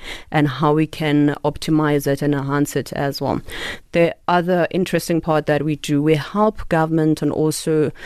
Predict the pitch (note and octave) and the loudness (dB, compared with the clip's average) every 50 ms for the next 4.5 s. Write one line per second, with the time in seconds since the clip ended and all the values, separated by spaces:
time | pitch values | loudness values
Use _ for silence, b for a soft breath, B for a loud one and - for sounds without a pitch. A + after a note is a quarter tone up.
0 | B B B B B - D#3 D#3 D3+ D#3 D#3 D3+ D3+ D3+ C#3 - - D3+ D3 D3+ | B B B B B -2 0 2 4 4 4 4 4 2 0 -2 -2 0 2 4
1 | E3+ F3 E3 - - E3 D#3 D#3 D#3 D3+ D#3 D#3 D3+ D#3 D#3 D#3 - - D3+ D3 | 2 2 2 0 -2 0 2 2 2 2 2 0 0 0 -2 -2 -2 -4 -2 -2
2 | D3+ D3 C#3+ - E3+ D#3 D#3 - D#3 D#3+ D#3 D3+ D3+ D3+ D3 - - - D#3+ D3+ | -2 -2 -2 -2 0 0 0 0 0 0 2 2 2 2 0 -4 -4 -4 -4 -2
3 | - - E3 D#3 D#3 D#3+ D#3 D#3 D#3+ D#3 D3+ D#3 C#3 G#2 - - - - - - | -2 -2 -2 0 0 0 0 2 2 2 2 0 -2 -2 -2 -4 -6 -6 -2 0
4 | E3 D#3 D3+ - E3 D3+ C#3+ - - | -2 -2 0 0 0 0 0 -2 -8